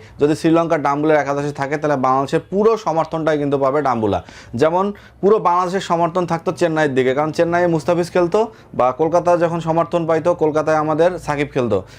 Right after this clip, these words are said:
যাই হোক, তিনজনের প্রতি শুভকামনা থাকবে। আমরা বিশ্বকাপে ব্যর্থ হয়েছি, আমরা দেশে ফিরে চলে আসছি,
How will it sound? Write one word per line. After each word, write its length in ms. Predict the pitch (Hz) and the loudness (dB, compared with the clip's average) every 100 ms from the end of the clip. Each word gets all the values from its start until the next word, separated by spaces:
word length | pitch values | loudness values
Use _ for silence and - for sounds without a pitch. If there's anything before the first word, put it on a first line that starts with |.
| - 123 | -8 0
যাই 160 | 165 | 2
হোক, 180 | 190 208 - | 2 -2 -2
তিনজনের 440 | 175 185 196 202 | 0 2 2 2
প্রতি 280 | 196 175 196 | 0 -2 -2
শুভকামনা 500 | 185 147 151 151 156 | 0 0 2 2 0
থাকবে। 400 | 147 139 135 180 208 - - | -2 -4 -2 -2 -4 -16 -4
আমরা 180 | 123 139 | 0 2
বিশ্বকাপে 460 | 143 156 151 147 | 0 0 0 2
ব্যর্থ 280 | 139 135 - | 0 0 0
হয়েছি, 300 | 147 143 160 | 0 2 0
আমরা 180 | 139 135 | 2 0
দেশে 240 | 123 135 | -2 -4
ফিরে 200 | 131 135 | -2 -2
চলে 220 | 135 127 | 0 2
আসছি, 380 | 127 131 - 180 | 2 0 -2 -2